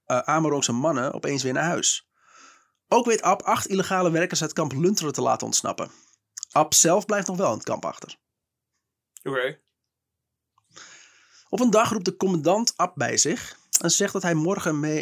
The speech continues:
Speaker 1: eh, met een groep naar Deventer moet gaan voor stellenbouw. Prima,
Speaker 2: <laughs>
Speaker 1: prima antwoord, Ab. Maar de volgende dag gaat hij naar de commandant en zegt dat hij nog eventjes langs, eh, Tot moet gaan om iets te regelen.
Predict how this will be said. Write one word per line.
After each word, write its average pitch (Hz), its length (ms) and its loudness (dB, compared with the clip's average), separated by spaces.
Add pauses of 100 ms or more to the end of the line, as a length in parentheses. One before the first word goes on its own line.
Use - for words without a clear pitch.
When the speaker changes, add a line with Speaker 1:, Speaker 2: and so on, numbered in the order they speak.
Speaker 1:
eh, 139 80 -2
met 139 140 -4
een 131 100 -2
groep 190 340 -2
naar 127 200 -2
Deventer 156 400 2
moet 120 140 -2
gaan 131 260 -2
voor 156 200 -4
stellenbouw. 123 840 0 (1400)
Prima, 185 320 4 (100)
Speaker 2:
<laughs> - 80 -20
Speaker 1:
prima 226 240 4
antwoord, 135 280 0
Ab. 107 280 -2 (640)
Maar 139 100 2
de 156 60 0
volgende 220 260 2
dag 175 180 2
gaat 170 160 0
hij 151 200 0
naar 143 200 0
de 139 80 -4
commandant 147 500 -2
en 139 80 -4
zegt 165 180 -2
dat 143 100 -4
hij 147 100 -2
nog 143 140 -6
eventjes 147 340 -2
langs, 135 400 0
eh, 120 160 -2
Tot 185 360 -4
moet 131 140 -2
gaan 120 260 -2
om 139 80 -2
iets - 140 2
te 135 80 0
regelen. 135 420 -4